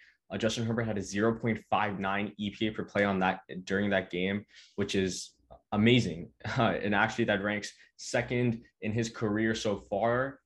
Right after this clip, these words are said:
Uh, number one is that Raiders game on Thursday Night Football last year, where he averaged, like, an absurd zero point seven E P A per play. Um, the reason why Herbert had a higher E P A per play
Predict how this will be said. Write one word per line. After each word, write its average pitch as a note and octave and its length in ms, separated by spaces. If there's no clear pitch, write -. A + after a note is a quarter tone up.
Uh, G2+ 80
number A2 300
one A2 220
is G#2 100
that G2+ 180
Raiders G#2+ 320
game A2 160
on G#2 120
Thursday G#2 260
Night G2+ 180
Football G2+ 280
last G2 300
year, G#2+ 120
where G2 120
he F#2+ 160
averaged, G2 460
like, G2 140
an G2+ 60
absurd G2+ 500
zero G2 220
point G2 220
seven G2 380
E F#2 140
P G2 160
A G2 60
per F#2+ 120
play. F#2+ 400
Um, G#2 240
the G#2 100
reason C#3+ 480
why G2+ 280
Herbert A2 340
had G#2 100
a G2 80
higher G2+ 480
E G2+ 120
P F#2+ 300
A - 20
per F#2+ 160
play F#2 420